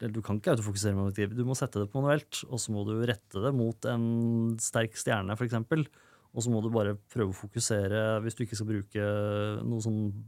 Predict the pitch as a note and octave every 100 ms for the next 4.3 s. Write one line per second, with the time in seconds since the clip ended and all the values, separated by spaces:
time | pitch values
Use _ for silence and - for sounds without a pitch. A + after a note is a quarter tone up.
0 | B2 - A2 G#2+ G2+ A#2+ - D3+ - -
1 | - - - - _ A#2+ A2+ A2 A2+ A2+
2 | A2+ A2 - - - - - A#2 B2+ A2+
3 | A2 G#2+ A#2+ A2+ G#2+ - - G#2 G2 G2
4 | F#2 - A2+